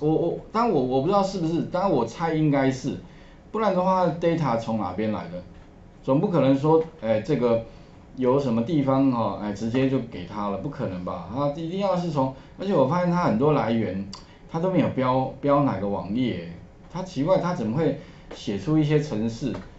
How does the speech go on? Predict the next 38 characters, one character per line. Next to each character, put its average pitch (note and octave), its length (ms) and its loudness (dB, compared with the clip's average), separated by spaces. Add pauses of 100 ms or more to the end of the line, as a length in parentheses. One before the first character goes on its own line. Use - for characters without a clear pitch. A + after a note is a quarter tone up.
(160)
然 A#2 120 -4
后 E3 160 2
呢， C#3 340 4
哎， F3 300 0
感 G#2+ 180 -2
觉 A#2 100 2
好 G#2+ 120 2
像 E3+ 140 2
曾 B2+ 200 0
经 D3+ 180 2
在 D#3 140 2
哪 G2+ 200 0
个 A2 100 -2
网 F#2+ 200 -4
站 B2+ 160 0
上 A#2+ 220 0
看 G#2+ 240 -2
到， G#2 180 -2
但 D3+ 120 -2
是 F3 40 -2
他 F#3 140 0
没 E3+ 100 0
有 B2+ 80 2
告 C#3+ 220 2
诉 D3+ 80 2
你 G#2+ 140 0
在 A2+ 260 -2 (120)
哪 G2+ 140 -6
边 B2 280 0
出 A2+ 180 -4
来 F2 240 -4
的， - 540 -12
哦， G2 260 -4
OK， F#2+ 220 -6 (480)
所 - 120 -2
以 - 80 4
显 A2+ 600 -2
然 G#2 380 -4